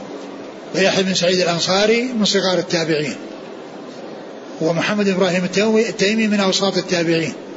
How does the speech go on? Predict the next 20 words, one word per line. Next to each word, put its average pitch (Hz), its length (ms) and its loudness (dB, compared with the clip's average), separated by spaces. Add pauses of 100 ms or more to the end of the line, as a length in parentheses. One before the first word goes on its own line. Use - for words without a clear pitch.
(460)
وعلقمة 202 500 2
بن 185 100 0
وقاص 190 360 2
الليثي 214 480 6 (340)
من 196 120 4
كبار 185 260 4
التابعين، 185 640 2 (400)
فهو 180 180 4
إسناد 170 680 0
فيه 190 260 4
ثلاثة 185 380 2
من 175 100 0
التابعين، 180 840 2 (560)
فيه 170 140 2
ثلاثة 175 360 2
من 175 100 0
التابعين، 175 680 2 (1700)
يعني 151 480 2 (360)
إسناد 175 560 0
واحد 196 480 2